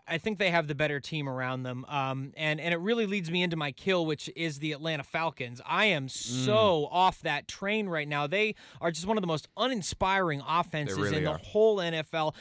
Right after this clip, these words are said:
Speaker 1: Matt Ryan leads the league in interceptions right now. Devonta Freeman looks completely and totally without life in the back, uh, in the backfield. Calvin Ridley laid a complete egg last week. Julio Jones has caught a touchdown in his last, like, seven games or something like that, which is great.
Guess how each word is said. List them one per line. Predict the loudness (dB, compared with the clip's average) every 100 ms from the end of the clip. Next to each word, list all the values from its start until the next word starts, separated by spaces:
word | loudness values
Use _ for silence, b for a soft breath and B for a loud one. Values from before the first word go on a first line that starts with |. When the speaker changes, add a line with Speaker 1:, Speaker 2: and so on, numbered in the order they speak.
| B
Speaker 1:
Matt | -4 -2
Ryan | 0 0 2 0
leads | -2 -4
the | -6
league | -4 -4 -2
in | -2
interceptions | -2 -2 -4 -4 -6 -4
right | -4 -2
now. | -2
Devonta | -2 0 0 0 -2
Freeman | -4 -2 0 -2
looks | -4 -8 B B -6
completely | -6 -6 -4 -2 0 -2
and | -2
totally | -2 -2 0 0
without | 0 -2 -2
life | -4 -2 -2 -2
in | -6
the |
back, | -2 -2 -2 -4 -2
uh, | -2 -2
in | -4
the | -4
backfield. | -2 -2 -2 -2 -2 -2 B B B
Calvin | -2 0 0 2
Ridley | 2 2
laid | 2 0
a |
complete | -2 -4 -6 -6 -6 -2
egg | 0 0
last | -2 -6 -6 -8 -8
week. | -8 -4
Julio | -4 0 0
Jones | 0 -4 -4
has | -6
caught | -4 -4 -2
a | -4
touchdown | -4 -4 -4 -4 -2
in |
his | -6 -8
last, | -6 -4 -6 -10
like, | -12 -10
seven | -6 -4 -2 -4
games | -4 -4 -4 -6
or |
something | -8 -8 -8 -10
like | -8
that, | -6 -6
which | -6 -8
is | -10
great. | -6 0 0 0